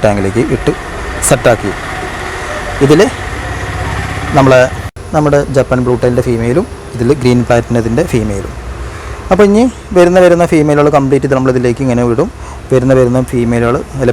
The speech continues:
മെയിലുകൾ നമ്മൾ നേരത്തെ കാണിച്ച ആ ഒരു ടാങ്കിലേക്ക് നമ്മൾ ഇടാനാണ് ഉദ്ദേശിക്കുന്നത്. അപ്പോൾ പ്രാവശ്യം നമുക്ക് ഏകദേശം നമുക്കൊരു രണ്ട് ടാങ്കിൻ്റെ ഒരു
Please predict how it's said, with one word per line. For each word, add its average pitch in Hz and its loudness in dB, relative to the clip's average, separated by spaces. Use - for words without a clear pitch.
മെയിലുകൾ 131 6
നമ്മൾ 123 2
നേരത്തെ 113 0
കാണിച്ച 113 0
ആ 123 2
ഒരു 117 2
ടാങ്കിലേക്ക് 113 0
നമ്മൾ 113 0
ഇടാനാണ് 123 4
ഉദ്ദേശിക്കുന്നത്. 110 -4
അപ്പോൾ 185 -4
പ്രാവശ്യം 196 4
നമുക്ക് 185 0
ഏകദേശം 185 4
നമുക്കൊരു 185 4
രണ്ട് 185 4
ടാങ്കിൻ്റെ 156 4
ഒരു 143 -2